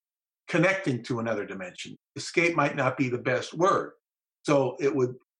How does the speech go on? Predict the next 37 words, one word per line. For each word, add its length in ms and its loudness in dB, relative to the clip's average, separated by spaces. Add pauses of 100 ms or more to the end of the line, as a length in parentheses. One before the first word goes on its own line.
create, 440 2
and 180 2
so 200 4
it 140 2
gets 460 -2
transmuted 680 4
into 380 2
a, 200 0 (1040)
a 340 0 (600)
ridiculous 540 4
situation 680 4
where 160 4
this 200 2
world 320 4
is 100 0
bad 460 2 (160)
because, 540 0 (260)
so 140 -2
you 160 4
don't 160 4
wanna 220 6
have 240 2
pleasure 300 4
in 60 4
this 220 2
world 280 4
because 280 2
it'll 120 0
take 280 0
your 80 4
attention 400 2
off 180 4
the 140 0
other 220 4
world. 420 2 (540)
And 280 4
so 460 4